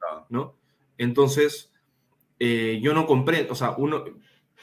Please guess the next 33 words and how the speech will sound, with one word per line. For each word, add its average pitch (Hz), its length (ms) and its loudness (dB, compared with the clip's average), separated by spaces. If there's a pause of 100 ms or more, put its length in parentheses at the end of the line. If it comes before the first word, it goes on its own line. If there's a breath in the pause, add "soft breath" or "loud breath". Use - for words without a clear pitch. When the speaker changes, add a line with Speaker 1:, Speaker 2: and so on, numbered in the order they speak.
(240 soft breath)
Speaker 2:
pueden 156 360 8
haber 156 460 4
excesos 165 800 -2
periodísticos 147 720 2
en 127 120 -2
un, 143 340 -4
un 135 260 -4
ca-, 156 180 -4
en 139 120 -4
casos 156 220 -4
puntuales, 127 600 0 (360 soft breath)
pero 127 180 6
la 123 160 6
posición 123 420 -2
política 160 420 0
que 113 120 -2
tie-, 147 180 -4
que, 127 200 -6
que 120 120 -6
ten-, 135 280 -6
que 123 100 -10
tiene 131 200 -2
Willax 147 540 -2
es 135 360 0
completamente 139 580 0
respetable, 139 560 2
completamente 123 440 -2
válida, 139 520 2
y, 113 420 -6 (440 soft breath)
y 120 140 0
hay 127 100 2
mucha 139 300 0
gente, 147 680 -2